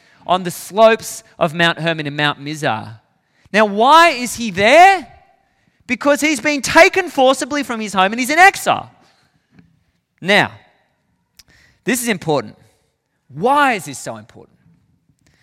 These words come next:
Because it drove him to God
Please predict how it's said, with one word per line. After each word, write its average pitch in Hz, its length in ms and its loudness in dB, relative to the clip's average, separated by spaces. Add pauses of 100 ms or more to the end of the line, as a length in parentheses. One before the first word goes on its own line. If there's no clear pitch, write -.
(360)
Because 202 380 -6
it 139 160 -10
drove 156 600 -8
him 147 440 -20
to 143 160 -20
God - 460 -20